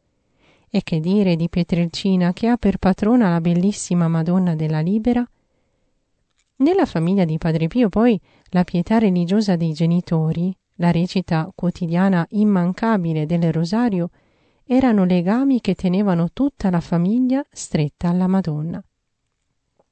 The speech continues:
Pensiamo poi alla vocazione religiosa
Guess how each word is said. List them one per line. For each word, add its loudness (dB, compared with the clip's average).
Pensiamo 2
poi 2
alla 0
vocazione 0
religiosa 0